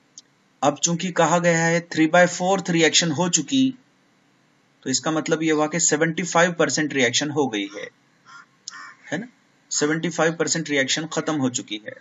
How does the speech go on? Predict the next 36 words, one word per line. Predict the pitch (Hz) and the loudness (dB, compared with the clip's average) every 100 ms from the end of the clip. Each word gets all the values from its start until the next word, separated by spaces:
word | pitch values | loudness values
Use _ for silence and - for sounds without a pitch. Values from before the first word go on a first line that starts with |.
| _ - | _ 0
अब | 127 123 | 0 2
खाली | 143 156 | 0 0
twenty | 156 151 151 180 | 0 2 2 0
five | 170 151 | 0 0
percent | 135 135 131 | 0 -2 -2
reaction | 123 113 131 127 | -2 0 -2 -2
बची | 110 107 | -4 -8
है। | - _ _ _ | -12 _ _ _
तो | 143 127 | 0 0
यही | 120 135 160 180 | 2 2 2 2
हाल | 139 127 104 107 - - | 8 8 6 -2 -6 2
formic | 135 139 135 | 4 4 4
acid | 131 135 127 | 2 2 0
का | 131 | 0
भी | 131 | 2
रहेगा। | 123 104 - - _ - - _ _ _ - | 0 0 -6 -12 _ -20 -20 _ _ _ -4
फॉर्मिक | - 156 156 175 | 4 6 6 6
एसिड | 170 160 147 - | 6 6 2 2
का | 147 | 0
percentage, | 143 131 127 131 123 110 - - - _ _ _ _ _ _ - _ _ _ _ 131 | 2 0 2 0 2 -2 -2 -10 -10 _ _ _ _ _ _ -20 _ _ _ _ -8
है | |
ना, | - | -8
जो | 127 131 | -2 2
initial | 123 139 151 160 135 | 4 6 6 4 2
percentage | 131 131 123 117 - | 0 -2 -4 -4 -4
था, | - 98 _ _ _ _ - - - _ 131 | -8 -14 _ _ _ _ -20 -20 -20 _ 0
उसमें | - 160 | 2 2
से | 151 | 0
seventy | 151 143 151 160 | 2 2 2 0
five | 175 165 151 | 2 2 4
minus | 131 139 - | 4 4 2
करते | 139 127 117 | 0 -2 -6
हैं | 123 139 | -6 -4
तो | 151 | -2
बचता | 127 123 - 131 | 0 0 2 0
है | 151 | 0